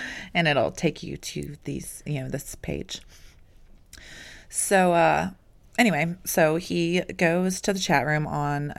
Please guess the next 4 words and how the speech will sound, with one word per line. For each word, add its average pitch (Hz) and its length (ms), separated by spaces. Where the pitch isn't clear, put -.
Cannibal 147 400
Cafe, 156 760
and 160 520
he 214 520